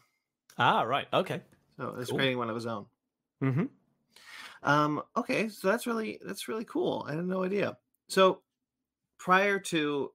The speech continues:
Speaker 2: so I, I, I asked people a lot of the same questions, so I'm gonna ask you just
Speaker 1: Sure.
Speaker 2: kind of,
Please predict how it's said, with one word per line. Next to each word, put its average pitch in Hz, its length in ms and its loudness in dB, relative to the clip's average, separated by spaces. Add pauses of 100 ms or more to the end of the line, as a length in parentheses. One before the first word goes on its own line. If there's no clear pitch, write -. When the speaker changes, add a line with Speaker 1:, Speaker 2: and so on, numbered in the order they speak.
(100)
Speaker 2:
so - 140 0
I, 156 180 6
I, 160 120 4 (100)
I 147 120 4
asked 196 220 2
people 139 460 -2 (300)
a 104 60 -4
lot 127 160 4
of 120 60 0
the 127 60 -8
same 123 160 -4
questions, - 460 -6
so 120 80 -6
I'm 117 60 -6
gonna 113 200 -8
ask 110 200 -12
you 113 220 -6
just 113 180 -4
Speaker 1:
Sure. - 100 2
Speaker 2:
kind 107 120 -4
of, 113 140 -12